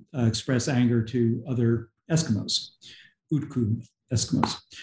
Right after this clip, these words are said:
In this culture, the Indonesian one, um, uh, adults just don't get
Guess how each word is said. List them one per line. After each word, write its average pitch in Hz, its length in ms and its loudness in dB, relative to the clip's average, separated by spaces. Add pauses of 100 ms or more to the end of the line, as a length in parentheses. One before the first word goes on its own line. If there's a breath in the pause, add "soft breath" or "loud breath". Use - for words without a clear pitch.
(400 loud breath)
In 170 100 0
this 302 200 2
culture, 139 500 0
the 139 160 2
Indonesian 147 560 2
one, 120 380 2 (560)
um, 143 440 0 (200)
uh, 139 380 2 (640)
adults 208 320 2
just - 220 0
don't 185 160 2
get 175 160 2